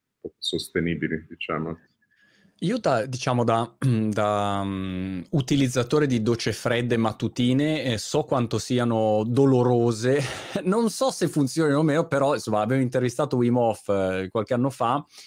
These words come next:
Speaker 2: e, <clears throat> e mi piace il tema del, dell'esposizione al freddo, ecco. Vedo anche un sacco di, di, di, mm,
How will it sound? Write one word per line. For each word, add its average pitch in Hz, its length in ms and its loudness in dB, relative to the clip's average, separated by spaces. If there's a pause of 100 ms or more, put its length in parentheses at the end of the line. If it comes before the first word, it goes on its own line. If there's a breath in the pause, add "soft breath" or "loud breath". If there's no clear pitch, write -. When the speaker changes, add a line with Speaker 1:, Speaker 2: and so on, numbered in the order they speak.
(160 loud breath)
Speaker 2:
e, 104 360 -2
<clears throat> 127 220 -4
e 165 100 -4
mi 170 140 2
piace 175 380 -4
il 123 140 -4
tema 120 220 0
del, 107 220 0
dell'esposizione 107 560 -2
al 101 80 -4
freddo, 98 340 -2
ecco. 98 300 -2
Vedo 123 320 0
anche 123 160 -4
un 117 60 -2
sacco 123 320 -4
di, 104 500 -2
di, 95 160 -8
di, 98 300 -6
mm, 92 220 -8